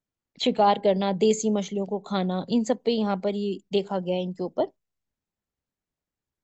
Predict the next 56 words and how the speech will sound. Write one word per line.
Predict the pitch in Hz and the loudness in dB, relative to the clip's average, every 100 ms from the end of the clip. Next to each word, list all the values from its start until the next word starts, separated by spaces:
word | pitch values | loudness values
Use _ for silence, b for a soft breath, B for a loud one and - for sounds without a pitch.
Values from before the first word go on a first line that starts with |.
| _ _ - | _ _ -2
ऑस्ट्रेलिया | - 220 - 254 285 | 2 2 4 6 6
में | 294 294 | 6 4
भी | 277 | 2
देखा | 269 277 | 2 4
गया | 269 254 | 4 2
था | 285 | 0
कि | 311 | -2
मॉस्किटो | 214 208 247 269 | -2 -4 0 0
फिश | 269 254 | 0 -2
की | 269 | -2
वजह | 233 214 233 | -2 -2 0
से | 277 | 0
रेड | 220 220 247 247 | 2 2 2 -2
फिनेड | 247 220 214 220 185 | -4 -2 -4 -6 -4
ब्लू | 240 262 | -2 0
आई | 214 220 | 0 0
नामक | 220 196 208 220 | 0 0 0 2
एक, | 226 226 | 0 0
अ, | 254 B B B - | -4 B B B -6
स्थानिक | 185 175 175 233 214 247 233 | -4 -4 -4 -2 0 0 -2
मछली | 202 214 233 | -2 -2 -2
की | 247 | -2
प्रजाति | 214 196 185 240 | -2 -2 -2 -2
थी, | 226 | -4
वो | 269 | -4
खत्म | 294 320 370 | -4 -2 0
ही | 349 | 0
हो | 262 | 2
गई | 226 | 2
इनकी | 214 185 | 0 -2
वजह | 175 170 | -4 -4
से। | 180 208 | -8 -6
तो | 269 | -4
इनको | 277 349 | -2 0
कंट्रोल | 247 220 233 254 | -2 0 0 2
करने | 247 233 240 | 2 2 0
की | 247 | 0
जरूरत | 202 190 262 | -2 -4 -4
है। | |
अगर | 247 | -2
इस | 240 - | -2 -2
तरीके | 220 220 240 | -4 -2 -4
से | 240 | -6
ये | 240 | -4
कंज्यूम | 214 202 190 226 | -2 0 0 0
करती | 208 180 - | 0 -2 -2
गई, | 185 180 | -4 -4
खाती | 185 190 170 190 | -4 -6 -4 -8
गई, | 180 254 | -6 -4
तो | 254 | -4
उनकी | 233 240 | 0 2
एपेटाइट | 185 196 226 233 | 2 -2 -4 -2
बहुत | 226 240 | -2 0
ज्यादा | 208 190 | -2 -2
होती | 190 180 | -6 -8
है। | 180 | -10